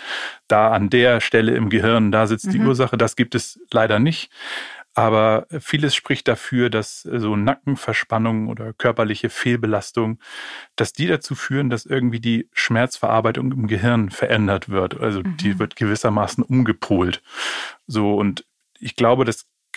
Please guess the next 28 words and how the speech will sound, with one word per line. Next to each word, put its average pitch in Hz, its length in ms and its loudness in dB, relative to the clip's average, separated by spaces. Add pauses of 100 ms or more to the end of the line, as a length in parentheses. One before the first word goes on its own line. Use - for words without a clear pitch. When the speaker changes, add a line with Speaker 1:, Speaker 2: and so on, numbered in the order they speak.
(100)
Speaker 1:
können 135 220 2
wir 123 100 0
uns 113 140 -2
alle 120 220 0
gut 127 180 -2
vorstellen, 120 640 0
wenn 117 180 0
wir 110 220 0
zu - 160 -2
lange 120 320 2
auf 113 160 -4
unser 113 240 0
Smartphone 123 540 2
geguckt - 460 0
haben 110 240 2
oder 107 220 2
zu - 160 -8
lange 117 360 2
auf, - 280 -2
aufs - 240 -2
Tablet 123 340 0
geschaut 113 480 0
haben, 107 260 0 (640)
dann 110 200 2
merken 113 380 2
wir, 107 100 2
dann 107 260 0
zieht's, - 380 -10